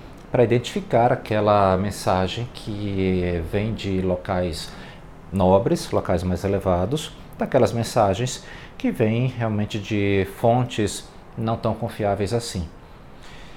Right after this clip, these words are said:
Isso exige, certo, claro, um esforço de nossa parte. Nós não podemos aceitar tudo que apresentam para nós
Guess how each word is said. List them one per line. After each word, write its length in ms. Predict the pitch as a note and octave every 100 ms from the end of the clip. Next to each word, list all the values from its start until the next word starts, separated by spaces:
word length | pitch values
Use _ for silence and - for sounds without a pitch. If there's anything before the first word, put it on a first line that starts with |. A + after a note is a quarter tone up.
| - - -
Isso 300 | C#3+ A#2 F#3+
exige, 320 | G#3 A#2+ A#2+
certo, 500 | C3 - G#2+ G#2 E3
claro, 540 | - - G2 F#2 A#2 C3 -
um 160 | G#2
esforço 440 | A#2 - B2+ C3+ C3
de 120 | A2+
nossa 240 | A2 A2
parte. 520 | C#3 A#2 G#2 G2 - - - - - -
Nós 160 | G2+ F#2
não 120 | A#2
podemos 760 | C#3 A#2+ A#2 D3 C3 F#2+ - - - -
aceitar 800 | F#2+ - G2 - F#2+ F2+ E2 - - - - - - - - - -
tudo 300 | B2 C#3 A#2+
que 100 | -
apresentam 540 | A2 A2 F#2 G2 F#2+
para 240 | F2+ F#2+ F2+
nós 540 | F2 A2+ C#3+ - -